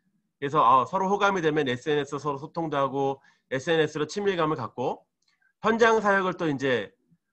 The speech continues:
어, 코로나가 풀리면 가서 뭐 공연도 하고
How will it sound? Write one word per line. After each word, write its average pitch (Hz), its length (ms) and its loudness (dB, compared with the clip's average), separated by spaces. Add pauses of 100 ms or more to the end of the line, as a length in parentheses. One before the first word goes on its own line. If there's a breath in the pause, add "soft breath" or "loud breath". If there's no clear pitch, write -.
어, - 140 -6
코로나가 208 480 4
풀리면 214 340 -2
가서 156 440 0
뭐 135 120 -6
공연도 165 460 0
하고 151 680 0